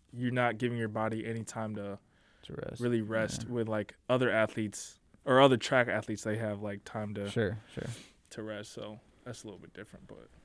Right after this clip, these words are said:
Speaker 2: Miles, who is your ultimate goat?
Speaker 1: <sighs> My ultimate goat. This is a really hard,
Speaker 2: It's a hard
Speaker 1: decision
Speaker 2: question.
Speaker 1: for me.
Speaker 2: Yeah.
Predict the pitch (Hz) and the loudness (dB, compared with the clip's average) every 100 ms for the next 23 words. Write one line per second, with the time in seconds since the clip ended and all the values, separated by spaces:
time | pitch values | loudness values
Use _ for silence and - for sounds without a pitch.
0 | - - - - - 117 120 113 107 - | -20 -20 -20 -14 4 10 12 12 8 2
1 | - - - 143 139 123 123 - - - | -12 0 8 12 12 12 8 0 -14 -12
2 | - 120 107 113 120 110 95 104 98 - | 0 4 4 4 2 2 2 2 0 -2
3 | 143 - - - - - - - - - | -16 -18 -20 -20 -20 -20 -20 -20 -20 -16
4 | - 117 120 123 127 143 - 120 139 160 | -6 -4 -2 -2 4 4 2 2 2 2
5 | 180 151 123 139 156 202 226 139 135 147 | 0 0 2 2 2 2 2 6 6 6
6 | 117 - 123 135 127 _ _ _ _ _ | 2 4 6 6 4 _ _ _ _ _
7 | - - - 151 190 180 127 131 135 120 | -20 -12 2 8 8 8 6 6 4 2
8 | 156 175 170 - 117 117 | 2 0 0 2 4 4